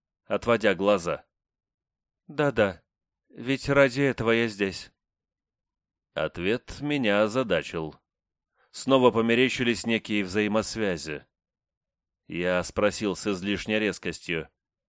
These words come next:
«Вы устроились экономкой ко мне с какой-то целью?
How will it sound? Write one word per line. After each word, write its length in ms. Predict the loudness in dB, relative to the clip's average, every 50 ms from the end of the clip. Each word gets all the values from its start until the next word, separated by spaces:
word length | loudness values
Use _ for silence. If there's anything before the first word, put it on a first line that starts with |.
| _ _ _ _ _ _ _ _ _ _ _ -20
«Вы 240 | -16 -8 -4 -2 -2
устроились 600 | -2 -2 -2 0 2 2 2 2 0 -2 -4 -6
экономкой 540 | -4 -2 -2 0 0 0 -2 -2 -2 -4 -2
ко 160 | -2 -2 -2
мне 320 | -2 0 0 0 0 0
с 240 | 0 -4 -8 -12 -10
какой-то 540 | -4 -4 -4 -4 -2 -2 -2 -2 0 -2 -4
целью? 500 | -4 -2 -4 -4 -4 -2 -4 -6 -8 -8